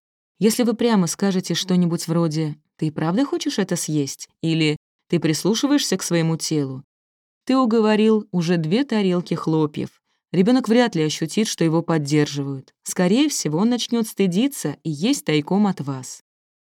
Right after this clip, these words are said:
Вы сможете поддержать его, напоминая, что необходимо поесть или перекусить, обеспечивая запас еды и спрашивая, что бы он хотел съесть на завтрак или взять с собой в школу.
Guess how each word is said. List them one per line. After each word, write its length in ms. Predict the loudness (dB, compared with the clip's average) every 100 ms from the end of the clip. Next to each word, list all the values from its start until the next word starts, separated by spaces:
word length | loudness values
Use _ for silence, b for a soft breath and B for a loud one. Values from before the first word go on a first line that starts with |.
| _
Вы 140 | -2
сможете 420 | 2 2 2 0 -2
поддержать 800 | -2 2 2 2 0 0 -2
его, 180 | -2 -2
напоминая, 720 | -2 -2 -2 0 0 2 0 -2 b b b
что 160 | -6 4
необходимо 580 | 4 4 2 2 2 2
поесть 520 | 2 0 0 -2 -2
или 100 | -2
перекусить, 720 | -2 -4 -2 -4 -2 -4 -4 -12 _ _
обеспечивая 640 | -4 -2 -2 -2 0 0 0
запас 400 | -2 -2 -4 -2
еды 320 | -2 0 -2
и 120 | -4
спрашивая, 800 | -8 -4 0 0 -2 -4 -6 -10 b b
что 220 | -2 0
бы 100 | 2
он 100 | 0
хотел 340 | 0 -2 0 -2
съесть 440 | 0 0 0 0
на 140 | 0
завтрак 480 | 0 0 -2 -6 -8 -4
или 220 | 0 0
взять 280 | 0 -2 -2
с 60 |
собой 260 | -2 -2 -2
в 80 | -4
школу. 500 | -6 -6 -6 -10